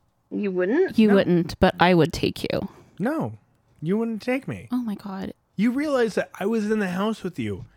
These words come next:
Speaker 2: Mm-hmm.
Speaker 3: the entire time.
Speaker 2: Yeah.
Speaker 3: And I was just fine.
Speaker 2: So fucking annoying.
Speaker 3: Guess what?
Speaker 1: Mm-hmm.
Speaker 2: So fucking annoying.
Speaker 3: You know, being brown and Native American, I have a history of not trusting the government with needles,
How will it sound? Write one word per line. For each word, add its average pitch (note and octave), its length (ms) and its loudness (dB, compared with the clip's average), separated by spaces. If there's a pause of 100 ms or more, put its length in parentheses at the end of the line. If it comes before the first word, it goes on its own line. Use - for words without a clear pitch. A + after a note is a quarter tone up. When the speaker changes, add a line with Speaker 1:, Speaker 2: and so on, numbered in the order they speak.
Speaker 2:
Mm-hmm. G3 240 4 (100)
Speaker 3:
the D#3+ 40 0
entire F#3 320 -2
time. G#3+ 440 -6
Speaker 2:
Yeah. G3+ 200 2 (100)
Speaker 3:
And D#3+ 300 -4 (120)
I D#3 140 -4
was F3+ 240 0
just E3 400 -8
fine. F3+ 520 -8
Speaker 2:
So - 220 -2
fucking F#3+ 420 -2
annoying. F#3 360 2 (1700)
Speaker 3:
Guess G3+ 340 -4
what? A3 300 -2
Speaker 1:
Mm-hmm. A3 140 -2
Speaker 2:
So G#3 100 4
fucking - 480 -6
annoying. F3+ 320 0
Speaker 3:
You D3+ 160 -2
know, C#3 240 -4 (260)
being G#3+ 360 0
brown D#3+ 500 0
and A#2 180 -2
Native F3+ 320 -2
American, C3+ 600 -4
I B2 80 -4
have A2+ 120 -6
a G2+ 60 -6
history G3+ 520 -4
of A#2 60 -2
not C3 380 -4
trusting F#3 420 -6
the F3+ 80 -6
government D3+ 500 -2
with D3 100 -8
needles, A#2+ 520 -4